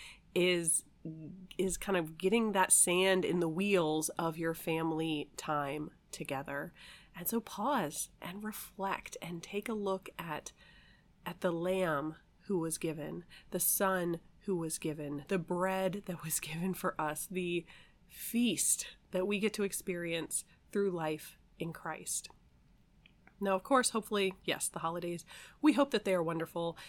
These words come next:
Um, but let's dive into some specific ideas. Really, I'm gonna talk through four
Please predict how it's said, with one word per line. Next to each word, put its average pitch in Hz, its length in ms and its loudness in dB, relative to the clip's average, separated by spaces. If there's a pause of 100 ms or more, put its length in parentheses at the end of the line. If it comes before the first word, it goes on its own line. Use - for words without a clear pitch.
(280)
Um, 185 380 4
but - 340 8
let's 233 380 0
dive 220 360 4
into 170 720 0 (160)
some 185 600 4 (200)
specific - 540 0
ideas. 170 580 2
Really, 269 280 4
I'm 196 80 6
gonna 196 100 4
talk 185 220 -4
through 180 120 0
four 233 680 4